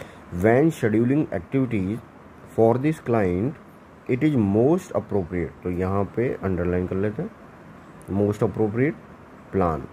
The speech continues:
ठीक है। नर्स क्या plan बनाएंगे most appropriate इस client के लिए, ठीक है। First है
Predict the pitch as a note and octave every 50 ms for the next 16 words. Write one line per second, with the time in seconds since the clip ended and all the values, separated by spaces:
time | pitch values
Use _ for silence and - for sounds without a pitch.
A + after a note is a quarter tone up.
0 | - - - - - - - - A#2 G#2+ - - - - G#2 A2 A2+ A#2+ B2 A#2+
1 | - - C3+ C3 B2+ B2 - A#2 G#2+ G#2 G#2+ A2+ A#2 - - - F#2+ F#2+ F#2 F#2
2 | F#2+ G2 A2+ D3 - B2+ G#2+ G#2+ A2 A2+ A2+ - A2+ F2+ - - G2 F2+ - -
3 | F#2+ G2 A2+ A#2+ A#2+ C#3+ D#3 - - - - - - - - - B2+ A#2 A2+ -
4 | - G2 F2+ F2 E2 D#2+ - - D#2 C#2 B1+ - - - - - - D3+ D3 -
5 | G#3+ - - - - - - - - - - - - - - - - - - -
6 | - - - - - - - - - - - - - C3 C#3+ D#3 - - - A2
7 | G2+ A2+ G#3